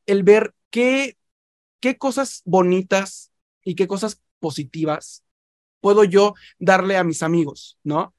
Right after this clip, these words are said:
Que son con los que más tiempo paso, porque ahorita, pues, de pareja no hablamos, no, tengo bastante tiempo soltero ya. En el capítulo,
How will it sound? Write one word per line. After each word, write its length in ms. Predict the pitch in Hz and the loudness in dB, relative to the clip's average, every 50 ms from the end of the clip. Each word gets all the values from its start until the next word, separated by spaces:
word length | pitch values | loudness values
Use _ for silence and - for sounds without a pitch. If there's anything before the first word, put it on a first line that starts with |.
| _ _ | _ _
Que 100 | - 175 | -6 -2
son 260 | 180 214 208 202 196 | 0 0 0 0 0
con 140 | - 196 180 | -2 -2 -4
los 100 | 160 - | -2 -4
que 100 | - 156 | -4 -4
más 400 | 160 160 160 - - - - _ | -2 -4 -4 -6 -10 -16 -20 _
tiempo 320 | - 180 175 175 175 165 151 | 2 2 2 2 0 -4 -2
paso, 280 | - 160 143 - 143 | -2 -2 -2 -2 -8
porque 200 | 127 139 131 156 | -14 -12 -4 -2
ahorita, 380 | 160 170 175 190 185 180 170 - _ _ _ | -2 0 2 2 2 2 0 -4 _ _ _
pues, 160 | _ 160 143 | _ -8 -6
de 100 | 135 143 | -6 -6
pareja 540 | 135 160 151 160 156 - 175 170 170 175 175 _ _ | -6 -4 -2 -2 -2 0 0 -2 -2 -2 -4 _ _
no 180 | - 160 160 165 | -6 -2 0 0
hablamos, 580 | 165 156 165 170 175 190 202 226 240 240 - - | 2 4 4 4 4 4 2 -2 -4 -6 -10 -10
no, 440 | 160 160 156 156 156 151 143 - _ _ _ _ _ _ _ | -8 -6 -6 -6 -6 -8 -10 -14 _ _ _ _ _ _ _
tengo 340 | - 165 165 165 160 147 127 | -4 0 2 2 2 0 0
bastante 380 | 135 151 147 - 175 170 165 | -4 -6 -2 0 -2 -2 0
tiempo 240 | 156 165 156 151 160 | -2 -4 -4 -4 -6
soltero 400 | 151 151 143 135 - 165 160 165 | -8 -8 -10 -4 -2 0 0 0
ya. 300 | 156 147 147 135 143 139 _ _ _ _ _ | 0 0 -4 -6 -8 -12 _ _ _ _ _
En 140 | - - 160 | -4 -2 -2
el 80 | 160 151 | 0 0
capítulo, 680 | 156 160 143 165 156 - 175 170 160 151 143 135 123 | 0 -2 -2 -2 -4 0 2 2 2 2 0 -4 -8